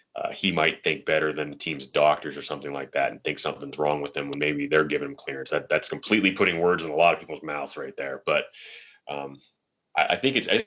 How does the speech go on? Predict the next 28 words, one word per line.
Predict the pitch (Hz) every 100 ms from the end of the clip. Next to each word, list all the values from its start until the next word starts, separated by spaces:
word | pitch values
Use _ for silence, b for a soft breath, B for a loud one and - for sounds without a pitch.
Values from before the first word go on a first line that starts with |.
| -
think | 120
it's | -
fair | - 104 104 101
to | -
question, | 90 - 92 95 - 78 71 71 - b b _ -
um, | 71 69 67 67 _ _ _ _
whether | 80 87 87 95 95 87 80
he | - - 92
will | 80
play | - - 104 104
through | 104 78
some | - 76
nagging | 76 73 71
injuries | 71 71 71 71 69
like | 69 65 -
that. | 65 62 -
So, | - - - 73 69 - B B B B B _ -
um, | 50 57 50 53 B B B B -
from | 71
a | -
fantasy | - 107 107 - -
standpoint, | - 73 69 - 73 71 69 - _
especially | - 90 - 82
in | 65
a |
keeper | - - 127 110 76
league, | 71 76 143 143 - b b b _ _ _
that | - -